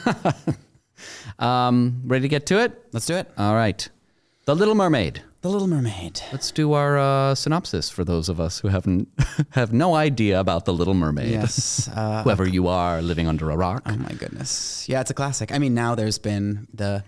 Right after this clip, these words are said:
Speaker 2: I mean, the specifically, there's a Disney cartoon, the Disney musical,
Speaker 1: Mm-hmm.
Speaker 2: now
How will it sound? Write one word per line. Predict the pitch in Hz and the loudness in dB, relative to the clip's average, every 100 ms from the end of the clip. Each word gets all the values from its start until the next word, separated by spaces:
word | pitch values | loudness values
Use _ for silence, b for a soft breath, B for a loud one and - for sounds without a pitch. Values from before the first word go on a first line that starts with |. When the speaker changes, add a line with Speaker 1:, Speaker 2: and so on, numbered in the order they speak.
| b b | b b
Speaker 2:
I | 139 | -4
mean, | 147 131 | -2 -2
the | 139 | -4
specifically, | 147 190 190 139 101 | -4 -2 -2 -2 -2
there's | 107 110 101 | -2 -2 -2
a | |
Disney | 95 127 160 | -4 -4 -2
cartoon, | 180 156 151 135 135 139 - | -4 -4 -2 -2 -2 -6 -8
the | 107 | -4
Disney | 110 117 | 0 0
musical, | 110 101 101 104 104 | 0 -2 -2 -2 0
Speaker 1:
Mm-hmm. | 101 98 104 | 0 2 2
Speaker 2:
now | 104 101 101 101 101 | 2 -2 -2 -4 -8